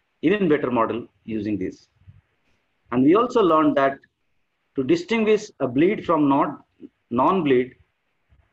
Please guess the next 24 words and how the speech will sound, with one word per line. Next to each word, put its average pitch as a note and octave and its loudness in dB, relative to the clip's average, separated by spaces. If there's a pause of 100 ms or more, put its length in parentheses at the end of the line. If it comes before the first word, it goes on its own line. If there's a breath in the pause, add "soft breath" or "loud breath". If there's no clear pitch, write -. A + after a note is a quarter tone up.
(280)
another F3+ 0
factor, D3+ -4
important D3+ -2
factor C#3 -4 (320)
plays C3+ 2
a B2+ 2
role A2+ 2 (160)
is A2 -8
the B2+ -2
cutoff D#3+ -4
point. F2 -6 (1160)
If D#3 0
I F#3+ 2
use G3 0 (400)
cutoff G3 0
as E3 0
point G#3 0
eight, G#3+ 2 (1500)
some D3 0
of D3+ 0
them E3+ 2
will E3+ 2
be D#3+ 2
bleed E3+ 0